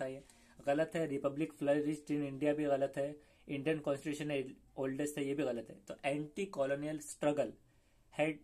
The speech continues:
its major influence, एंटी कॉलोनियल स्ट्रगल ने उसका मेजर बड़ा असरअंदाज, अ, अंदाज किया या फिर बहुत बड़ा असर डाला, ये आ सकता है। नेक्स्ट है diagnostic and remedial teaching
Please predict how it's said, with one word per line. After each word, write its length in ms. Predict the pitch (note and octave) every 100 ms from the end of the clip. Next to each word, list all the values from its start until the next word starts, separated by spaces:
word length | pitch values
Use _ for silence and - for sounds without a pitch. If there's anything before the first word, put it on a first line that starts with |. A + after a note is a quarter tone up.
| -
its 240 | E3 -
major 360 | C#3 C#3 D3 E3
influence, 680 | D#3+ C#3+ - B2+ A#2 - C3
एंटी 240 | C3 E3
कॉलोनियल 420 | D3 C3+ C#3+ D3
स्ट्रगल 400 | C3+ - C3 C3+
ने 200 | C3 D3+
उसका 400 | F3+ C3 - C#3
मेजर 420 | B2+ B2+ B2 D3 D3
बड़ा 320 | B2 C3 C#3 -
असरअंदाज, 540 | - C#3 C3 A#2 B2+ C3 - - - -
अ, 180 | - C3
अंदाज 420 | C#3 C3 C#3+ D3 D3
किया 200 | D3 C#3
या 120 | C3+
फिर 280 | D#3 D3+ - _
बहुत 280 | C#3 C3+ C#3+
बड़ा 180 | C#3 D3
असर 220 | C#3+ C3
डाला, 260 | B2 A#2+ C3
ये 180 | C3
आ 100 | B2
सकता 320 | A2+ A#2 - G#2+
है। 80 | - _ _ - - - -
नेक्स्ट 200 | D3+ D3+
है 80 | F#3
diagnostic 540 | D3+ B2+ D3+ D#3+ - F#3+ - D#3
and 220 | D3+ D3
remedial 360 | C3+ C3+ C#3+ D3+ D3
teaching 300 | C3 D3+